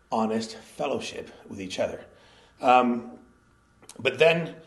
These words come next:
as you read through Genesis, um, you see another sort of glimpse in, in Genesis chapter two. And, and again, these are pattern setting. And you see in verse, uh, three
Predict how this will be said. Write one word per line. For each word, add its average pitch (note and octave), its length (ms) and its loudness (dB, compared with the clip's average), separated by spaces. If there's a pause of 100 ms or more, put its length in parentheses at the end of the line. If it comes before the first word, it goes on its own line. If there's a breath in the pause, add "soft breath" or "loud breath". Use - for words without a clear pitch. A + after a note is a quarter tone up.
(260 loud breath)
as C#3 220 4
you C3 100 -6
read D3 240 -6
through D3 480 -4
Genesis, C3+ 680 -4 (140)
um, A2+ 460 4 (380 loud breath)
you A2+ 120 -4
see C3 240 0
another C3 320 4
sort C3+ 200 -2
of A2+ 140 -2
glimpse B2+ 540 -2
in, A#2 360 -2
in A2+ 260 2
Genesis A#2+ 340 -2
chapter - 420 -4
two. E3+ 400 -4 (420 loud breath)
And, D3+ 380 2 (1040)
and A2+ 100 -2
again, A#2+ 240 4
these A2 120 -2
are A2+ 80 2
pattern A#2 440 -4
setting. F#2+ 420 -6 (300 loud breath)
And C#3 160 -2
you D3 100 -2
see G3+ 260 -4
in E3 160 -6
verse, - 540 2
uh, G#2+ 560 6 (100)
three D#3 560 -6